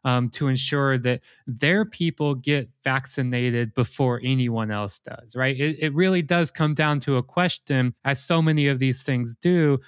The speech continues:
of who's worthy, right? Who's worthy of being vaccinated? Who's most important?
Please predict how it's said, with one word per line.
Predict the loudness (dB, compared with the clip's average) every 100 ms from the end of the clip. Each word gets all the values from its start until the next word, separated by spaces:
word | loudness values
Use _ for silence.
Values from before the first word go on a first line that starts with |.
| _ -4
of | -2 0
who's | 2 2 2
worthy, | 0 2 2 0 -6 -14 _ _
right? | -2 -2 0
Who's | 2 2 2
worthy | 2 4 4 2 0 0
of | 0 -2
being | -2 -2 -2
vaccinated? | -2 -4 -6 -10 -10 -12 -14 -6
Who's | 2 2 4
most | 2 2 2 -2
important? | -4 -2 -2 0 -2